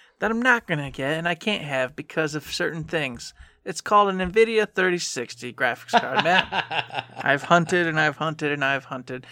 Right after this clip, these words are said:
Speaker 1: And I have told you guys a million times, I've come upon five PlayStation fives. I've come upon a couple Xbox Series S's and Series X's. And I can't get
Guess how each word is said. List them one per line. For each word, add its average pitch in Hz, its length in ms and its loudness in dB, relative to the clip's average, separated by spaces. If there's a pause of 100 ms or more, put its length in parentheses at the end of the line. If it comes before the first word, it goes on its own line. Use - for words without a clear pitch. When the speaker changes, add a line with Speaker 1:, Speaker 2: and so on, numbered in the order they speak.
(420)
Speaker 1:
And 175 100 -2
I 208 140 6
have 190 120 4
told 190 280 2
you 190 40 -2
guys 180 240 4
a 175 40 -4
million 165 260 2
times, 151 380 2
I've 156 160 2
come 165 160 -4
upon 170 340 0
five 170 720 4
PlayStation 170 540 0
fives. 123 380 2
I've 165 200 0
come 180 160 -2
upon 175 380 -4 (260)
a - 80 -2
couple 185 340 2
Xbox 143 520 6
Series 151 420 0
S's 139 380 0
and 139 100 -6
Series 151 340 0
X's. 131 520 -4 (1040)
And 151 160 2
I 147 80 6
can't 214 480 -6 (240)
get 151 380 0